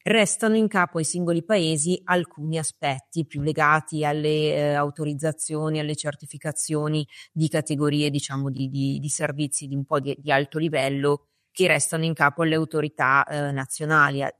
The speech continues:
in Italia abbiamo l'enac, quindi l'Ente Nazionale per l'Aviazione Civile, che si occupa di questi aspetti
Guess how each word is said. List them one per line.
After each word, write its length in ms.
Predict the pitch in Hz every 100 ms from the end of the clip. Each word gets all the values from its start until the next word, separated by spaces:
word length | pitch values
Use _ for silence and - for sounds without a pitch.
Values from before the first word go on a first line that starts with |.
| -
in 120 | 123 139
Italia 340 | 143 147 143
abbiamo 300 | 139 143 147
l'enac, 640 | 170 165 160 160 160 156
quindi 320 | - 135 131 135
l'Ente 240 | 135 147
Nazionale 540 | 139 135 156 143 135
per 160 | 131 143
l'Aviazione 520 | 139 139 139 147 139
Civile, 560 | - 202 151 135 147 143 - - -
che 140 | -
si 160 | 160 -
occupa 400 | 147 - 147 151
di 100 | 143
questi 280 | 139 135 175
aspetti 680 | 170 - 185 180 - 220